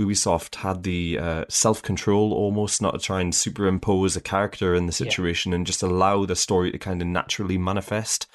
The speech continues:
Speaker 1: as opposed to basically trying to shoehorn a character in that we should have all known about. And it's because of that, that, that y-, y-, you know, that decisive nature that Aya has, that we've got the two, like, gentle conflict in with one another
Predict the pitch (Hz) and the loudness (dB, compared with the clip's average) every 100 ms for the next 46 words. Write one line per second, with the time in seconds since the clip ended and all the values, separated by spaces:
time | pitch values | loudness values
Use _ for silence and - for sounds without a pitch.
0 | - - _ 90 90 101 95 95 82 90 | -20 -20 _ -4 0 0 0 -2 -4 -2
1 | 71 - 95 82 69 - 92 92 87 92 | -4 -4 -4 -4 -2 -2 -2 -4 -2 -2
2 | 87 - 92 90 - 82 80 62 82 - | -2 -2 -2 -2 -2 -2 -2 -4 -4 -6
3 | 85 80 82 80 80 82 78 73 73 69 | -6 -2 -2 -2 -4 -4 -4 -4 -4 -6
4 | 80 - - - - - 95 98 92 101 | -10 -14 -20 -20 -14 -10 -2 0 2 2
5 | 87 90 - - - - 107 104 101 110 | 2 0 -2 -6 -10 -6 -6 -4 -2 0
6 | 98 87 87 87 90 - 95 90 90 92 | 2 0 -2 -4 -2 2 2 0 -2 -2
7 | 85 - 85 - 90 90 85 82 80 76 | -2 -2 -4 -2 0 0 -2 -4 -2 -4
8 | 87 - 76 - 90 - 78 85 - 85 | -4 -6 -10 -12 -10 -6 -6 -6 -4 -4
9 | 82 78 _ _ _ 78 67 - - 90 | -4 -8 _ _ _ -8 -8 -4 0 0
10 | - 90 - 95 87 90 - 87 85 - | -2 -4 -4 -4 -4 -6 -4 -4 -4 -2
11 | 87 87 85 85 85 | -2 0 -2 -2 -4